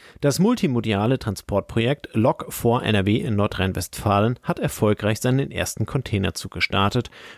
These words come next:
um L-K-W-Transporte auf die Schiene und Wasserstraßen zu verlagern. Ziel ist es, jährlich etwa siebenundzwanzigtausend L-K-W-Fahrten einzusparen. Der Zug startete in Kreuztal,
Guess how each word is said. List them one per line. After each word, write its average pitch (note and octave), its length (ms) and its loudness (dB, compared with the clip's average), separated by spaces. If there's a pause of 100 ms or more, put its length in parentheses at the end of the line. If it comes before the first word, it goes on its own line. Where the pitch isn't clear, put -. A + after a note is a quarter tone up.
um F3 180 2
L-K-W-Transporte G#2+ 1160 0
auf A#2+ 140 -2
die F3 120 -2
Schiene G#2 380 0
und B2+ 200 -6
Wasserstraßen F#2+ 680 -4
zu C#3 120 -2
verlagern. G#2 640 -2 (340)
Ziel B2 320 4
ist G2 220 2
es, F#3 160 2 (360)
jährlich F3+ 420 4
etwa - 240 0
siebenundzwanzigtausend B2 1080 0
L-K-W-Fahrten G2 800 0
einzusparen. - 800 -4 (400)
Der - 140 -6
Zug - 340 0
startete G2+ 500 0
in F#2+ 140 -4
Kreuztal, B2+ 640 0